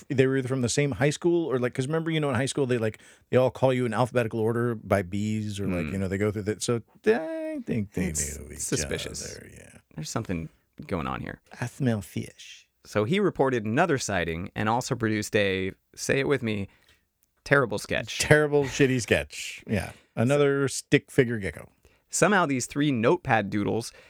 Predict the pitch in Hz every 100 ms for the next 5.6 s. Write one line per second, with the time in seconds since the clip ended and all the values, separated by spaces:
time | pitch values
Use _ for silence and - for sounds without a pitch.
0 | _ - 120 131 147 135 131 123 110 101
1 | 110 165 - 147 120 135 143 110 117 202
2 | 95 73 87 98 - _ _ _ _ -
3 | 87 95 113 87 95 127 80 78 - -
4 | 101 101 104 98 98 101 101 - 110 113
5 | 147 _ - 101 95